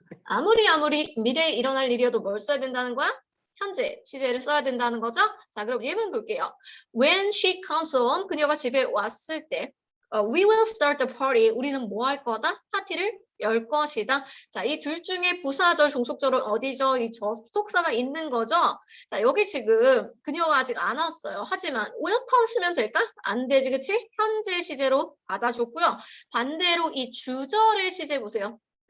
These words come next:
주절은 말 그대로 미래에 일어날 거니까 그냥 will 플러스 동원 이렇게 써주면 되겠죠.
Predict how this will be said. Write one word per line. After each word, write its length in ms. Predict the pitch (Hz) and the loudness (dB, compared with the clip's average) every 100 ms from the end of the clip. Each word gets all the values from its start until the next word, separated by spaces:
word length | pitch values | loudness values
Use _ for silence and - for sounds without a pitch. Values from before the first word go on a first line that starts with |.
| _ | _
주절은 600 | - 247 359 294 202 - - - _ | -6 0 2 4 2 -2 -16 -20 _
말 220 | 202 233 | 0 0
그대로 300 | 302 403 349 | 2 0 0
미래에 260 | 254 254 285 | 0 2 2
일어날 460 | 226 262 262 254 | 2 0 -2 -4
거니까 340 | 233 226 220 247 | -4 -8 -6 -8
그냥 260 | 349 294 220 | -4 -2 0
will 220 | 277 277 _ | -2 -4 _
플러스 360 | 262 240 240 | -2 0 0
동원 360 | 220 220 202 170 | -2 -2 -2 -4
이렇게 240 | 214 185 185 | -6 -6 -4
써주면 380 | 262 277 214 190 | 0 0 -2 -8
되겠죠. 360 | 180 135 - | -10 -12 -14